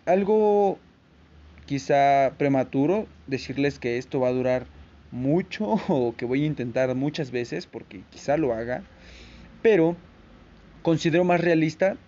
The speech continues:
decirles que esto es un proyecto a muy corto plazo, que yo creo que si funciona desde el principio,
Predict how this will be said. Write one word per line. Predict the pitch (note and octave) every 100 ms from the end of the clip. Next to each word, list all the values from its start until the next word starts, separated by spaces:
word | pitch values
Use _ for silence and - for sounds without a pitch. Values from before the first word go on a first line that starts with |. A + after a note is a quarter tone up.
| -
decirles | B2 - C3 C#3 C#3+
que | - A#2 A2 - - - - _ - _ - -
esto | C#3
es | C#3+
un | C#3+
proyecto | C3+ B2+ B2 B2
a |
muy | C#3 F3+
corto | C#3 - A#2
plazo, | G#2 - C#3
que | B2+
yo | A2+
creo | - A#2+ A#2
que | A#2
si | A2+
funciona | A#2 A#2+ - F3 F#3+
desde | D#3 C3
el |
principio, | B2+ B2 A#2+ E3 B2 A2